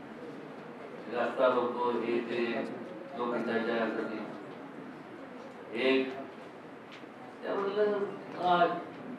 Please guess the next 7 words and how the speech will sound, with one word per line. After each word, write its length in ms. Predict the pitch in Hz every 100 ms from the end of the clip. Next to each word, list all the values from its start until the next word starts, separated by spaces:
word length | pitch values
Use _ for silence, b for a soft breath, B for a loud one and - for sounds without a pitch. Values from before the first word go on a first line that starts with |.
| -
आणि 160 | 175
आपण 260 | 175 - -
करेक्ट 400 | - - 165 -
राहतो. 280 | 131 - 139 - - - - - - - - - - - - - - - - - - - -
स्वतःच्या 520 | - 170 180 185 -
मस्तीत 300 | - - -
असतो. 200 | 107